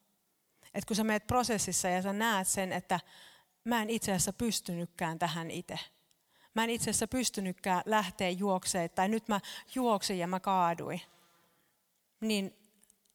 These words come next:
meidän ei tarvitse pelätä sitä prosessia, missä me kaadutaan, ja kun me annetaan Jumalan nostaa meidät uudelleen ylös, niin ne on niitä hetkiä, missä Jumala oikeasti vahvistaa sitä sun tarkoitusta sun elämän yllä.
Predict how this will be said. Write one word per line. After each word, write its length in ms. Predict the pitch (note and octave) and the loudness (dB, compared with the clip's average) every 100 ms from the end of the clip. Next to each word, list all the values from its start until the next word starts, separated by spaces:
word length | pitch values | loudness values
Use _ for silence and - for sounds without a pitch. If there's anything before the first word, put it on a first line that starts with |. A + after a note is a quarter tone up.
| _ _ _ _ _ | _ _ _ _ _
meidän 240 | A#3+ C4 | 2 4
ei 60 | A#3 | 4
tarvitse 320 | A3 A3+ A3 | 4 2 2
pelätä 380 | C4+ C#4 A#3+ F#3+ | 4 4 4 4
sitä 360 | - A#3+ A3 F#3+ | 2 2 2 2
prosessia, 640 | - A#3+ G#3 F#3 - F3 | 2 2 2 2 0 0
missä 220 | F3+ - | 0 -2
me 100 | G3 | -2
kaadutaan, 640 | F#3+ G#3 G3 F3+ - E3 D#3+ - - - | 4 6 6 2 0 0 0 -6 -16 -6
ja 100 | G#3 | -4
kun 100 | G3 | -2
me 160 | G3+ G3 - | 0 0 -2
annetaan 440 | G#3+ G#3 G3+ G3 F#3+ | -2 0 2 2 2
Jumalan 400 | G#3 G#3 F#3 F#3 | 2 2 2 2
nostaa 400 | G3 - - D#3+ | 0 0 0 0
meidät 280 | E3 E3 A#3 | 0 -2 0
uudelleen 420 | G#3 E3+ E3 E3 | 0 4 4 2
ylös, 480 | G#3 F3+ F3 - - - - - | 2 0 -2 -6 -10 -14 -14 -4
niin 120 | G#3 | 0
ne 120 | A#3+ | 2
on 120 | A3 | 2
niitä 240 | A3+ B3+ G#3 | 0 2 2
hetkiä, 420 | G3+ G#3+ - F#3 | 2 0 -2 -2
missä 220 | F3 E3+ | -2 -2
Jumala 280 | G#3+ G#3+ F#3 | -2 2 2
oikeasti 420 | F#3 F#3+ F#3+ F#3+ E3+ - | 2 0 -4 -4 -4 0
vahvistaa 800 | A3+ - F3+ F3 - - E3 D#3+ - - - | 0 -2 -4 -2 -2 0 0 -2 -6 -10 -6
sitä 260 | G#3+ F#3+ | -2 0
sun 220 | F#3 G3 | 0 0
tarkoitusta 640 | F#3 G3+ F#3+ E3+ E3+ - F3 | 2 2 2 -2 -6 -6 -4
sun 200 | F3 F3+ | -4 -2
elämän 400 | F#3 E3+ F3 F3 | -2 -2 -4 -6
yllä. 340 | F#3 F3+ F#3 | -4 -4 -6